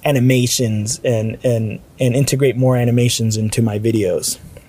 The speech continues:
And then, uh, Premiere Pro, Pro Power Tips to Become a Power User. Again, the classes I took were more video centered. Uh, my boss, he's more of a graphic designer. He took, he took more classes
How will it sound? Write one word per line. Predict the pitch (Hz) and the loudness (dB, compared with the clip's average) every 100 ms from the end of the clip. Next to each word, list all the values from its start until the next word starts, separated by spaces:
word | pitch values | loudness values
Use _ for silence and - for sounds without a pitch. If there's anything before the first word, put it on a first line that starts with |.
| - | -6
And | 127 127 | 0 2
then, | 127 123 120 | 2 0 0
uh, | 117 117 113 117 113 | 0 0 0 0 0
Premiere | - 143 156 | 0 2 2
Pro, | 151 - 143 135 - _ - | 0 -2 -2 0 -2 _ -2
Pro | 170 160 151 | 2 4 2
Power | 151 131 131 | 2 0 0
Tips | 123 131 123 | 0 -2 -2
to | - | -2
Become | 135 120 123 | -2 0 0
a | 110 | 0
Power | - 113 110 107 | -2 0 0 0
User. | 101 107 104 - 82 - - - - | -2 -4 -4 -6 -10 -12 -18 -20 -2
Again, | 127 127 147 143 143 - - - - - | 0 2 2 2 -2 -6 -18 -20 -20 -4
the | 127 | 0
classes | 160 156 151 151 | 2 0 0 2
I | 147 | 0
took | 131 139 131 | 2 0 2
were | 131 123 | 0 2
more | 139 165 165 165 160 - _ - | 4 4 4 4 0 -4 _ -6
video | 123 127 165 160 160 151 | -2 2 4 4 4 2
centered. | 143 - 175 175 180 180 180 - - | 2 2 0 2 2 2 0 -8 -4
Uh, | 139 135 131 | 0 2 2
my | 135 | 0
boss, | 131 139 151 151 | 2 2 2 -2
he's | 151 151 139 | -4 -4 0
more | 151 156 | 2 2
of | |
a | 131 | 2
graphic | 139 139 127 | 0 0 -4
designer. | 127 120 135 147 156 | -4 0 2 2 2
He | 123 147 | 2 0
took, | - 143 - - | 2 -2 -2 -10
he | - | -4
took | 170 185 | 0 2
more | 156 151 | 2 0
classes | - 147 147 - 151 143 | 2 0 0 0 0 0